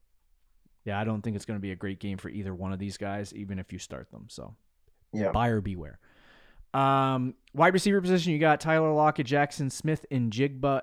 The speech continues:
Speaker 1: and D K Metcalf. Rick yelled at me for not mentioning Mc-,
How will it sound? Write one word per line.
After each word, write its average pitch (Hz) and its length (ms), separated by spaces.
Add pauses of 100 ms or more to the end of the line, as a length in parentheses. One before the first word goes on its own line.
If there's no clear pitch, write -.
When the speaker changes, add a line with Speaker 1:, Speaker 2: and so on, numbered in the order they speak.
Speaker 1:
and 123 260
D - 140
K 135 260
Metcalf. 127 920 (460)
Rick 160 220
yelled 143 180
at 131 60
me 139 100
for 131 100
not 127 280
mentioning 120 480
Mc-, 117 160